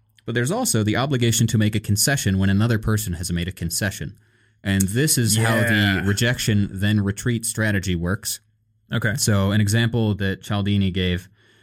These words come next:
Speaker 1: that he personally experienced was a little Boy Scout that was like, "Hey, do you wanna buy a ticket to the Boy Scout circus or something? It's five dollars." And he was like,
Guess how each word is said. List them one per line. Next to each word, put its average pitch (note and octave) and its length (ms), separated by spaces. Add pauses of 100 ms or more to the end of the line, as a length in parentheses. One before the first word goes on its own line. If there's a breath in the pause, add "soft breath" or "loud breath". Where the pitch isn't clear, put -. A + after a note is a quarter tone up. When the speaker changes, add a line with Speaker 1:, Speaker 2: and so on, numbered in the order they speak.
(160 soft breath)
Speaker 1:
that G2 160
he G#2+ 80
personally C3 420
experienced F2 560
was F#2+ 160
a G#2+ 60 (300)
little A2 160
Boy G#2+ 180
Scout F#2+ 400 (680)
that G2 140
was F#2+ 160
like, F#2 260
"Hey, E3 220
do A2+ 60
you G#2+ 80
wanna A#2+ 140
buy A#2 180
a A2 60
ticket C3 320
to A2 80
the F#2 280
Boy A2+ 160
Scout A2+ 280
circus C#3 420
or C#3 40
something? C3+ 260
It's G#2+ 120
five C#3 240
dollars." F#2 500
And A#2 100
he A#2+ 80
was A#2+ 120
like, B2+ 260